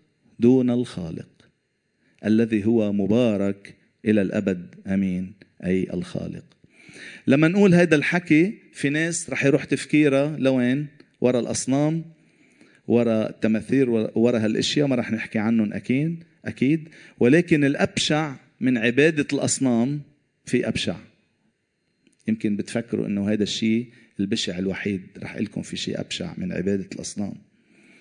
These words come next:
لما تكون عارف الحق وتتباهى فيه، وإنت بعيد كل البعد عنه بعبادتك لنفسك،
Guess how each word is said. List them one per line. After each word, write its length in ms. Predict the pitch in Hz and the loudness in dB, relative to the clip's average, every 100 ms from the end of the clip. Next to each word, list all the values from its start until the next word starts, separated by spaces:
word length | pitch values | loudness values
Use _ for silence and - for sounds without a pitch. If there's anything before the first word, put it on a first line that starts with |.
| _ - - - _ _ _ _ _ _ _ _ _ _ _ _ _ _ _ - | _ -20 -20 -20 _ _ _ _ _ _ _ _ _ _ _ _ _ _ _ 0
لما 240 | 131 135 | 2 4
تكون 600 | 131 - 185 185 196 190 - | 2 2 4 4 2 -2 -4
عارف 400 | 120 143 143 - | 2 4 4 0
الحق 360 | 113 - 143 - _ _ _ - - - _ - | -2 -2 -6 -8 _ _ _ -20 -20 -20 _ -6
وتتباهى 640 | 120 139 - 123 139 127 | 0 -2 4 4 4 0
فيه، 360 | 107 120 92 - _ _ _ _ _ _ _ _ _ _ _ _ _ _ _ - - _ | -4 -4 -4 -8 _ _ _ _ _ _ _ _ _ _ _ _ _ _ _ -20 -20 _
وإنت 300 | 120 156 143 | 2 4 4
بعيد 600 | 120 117 127 151 151 - - _ _ _ _ _ _ _ _ | 2 2 4 4 4 -4 -20 _ _ _ _ _ _ _ _
كل 280 | - 196 170 | 4 6 6
البعد 520 | 131 117 123 127 123 | 6 6 4 2 0
عنه 560 | 98 117 107 104 120 139 _ _ | 0 2 4 2 0 -4 _ _
بعبادتك 720 | 110 110 110 120 117 110 - | -2 0 2 0 0 -6 -6
لنفسك، 640 | 104 101 95 - - - | -6 -6 -6 -10 -12 -14